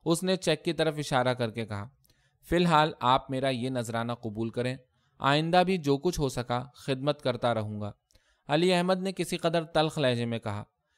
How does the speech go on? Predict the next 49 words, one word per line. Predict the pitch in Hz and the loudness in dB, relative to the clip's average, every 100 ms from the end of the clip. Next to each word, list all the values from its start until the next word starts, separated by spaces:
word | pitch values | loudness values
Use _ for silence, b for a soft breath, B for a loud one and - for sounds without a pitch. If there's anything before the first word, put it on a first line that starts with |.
| _ - | _ -4
"ये | 139 | 0
तो | 160 | 4
आप | 175 170 170 | 6 6 4
एक | 160 160 | 0 -2
तरह | 160 160 | -2 -2
की | 160 | -2
हमारी | 151 135 127 | 0 0 0
पार्टी | 131 120 113 127 | 0 -2 -2 -4
को | 143 | -4
रिश्वत | 117 - 120 | -4 -4 -4
दे | 113 107 | -2 -2
रहे | 107 | -2
हैं।" | 101 101 139 _ _ _ _ 107 | -4 -8 -12 _ _ _ _ -4
"नहीं | 110 147 | -2 0
साहब, | 143 127 143 - _ - | 2 2 0 -6 _ -2
ये | |
रिश्वत | 123 117 143 143 | 0 0 -2 -2
कैसे | 147 143 | 0 0
हो | 147 147 | 0 -2
सकती | 139 - 139 | -4 -6 -8
है?" | 135 - _ _ _ _ - | -8 -12 _ _ _ _ -2
सफदर | - 156 180 | 2 4 4
बशीर | 170 165 180 | 2 2 0
ने | 175 170 | 0 2
कहा, | 156 151 151 180 - | 4 4 0 -6 -2
"चलिए | 156 165 165 | 0 2 2
रिश्वत | 131 - 147 139 | 0 0 -2 -2
ना | 127 | -4
सही, | 110 113 135 _ _ _ _ | -4 -8 -12 _ _ _ _
पार्टी | 127 131 139 170 | 4 6 4 0
के | 175 | 0
ताउन | 175 131 127 135 160 | 2 4 4 0 -6
की | - | -8
कीमत | - 127 135 139 | -6 -2 -2 -2
तो | 143 | 0
बहरहाल | 127 127 123 117 117 - | 0 2 2 0 0 0
आप | 123 120 | 0 0
लगा | 113 110 | -2 -2
ही | 110 127 | -2 0
रहे | 123 120 | -2 -2
हैं।" | 110 117 _ _ _ _ _ | -6 -10 _ _ _ _ _
अली | 156 175 | 0 4
अहमद | 190 180 190 190 | 4 4 2 0
ने | 208 | 0
सफदर | 175 151 165 | 0 0 0
बशीर | 160 - 170 | 0 -2 -4
की | 170 | -4
तायीद | 175 135 123 117 | 0 2 2 -2
की, | - 101 | -8 -14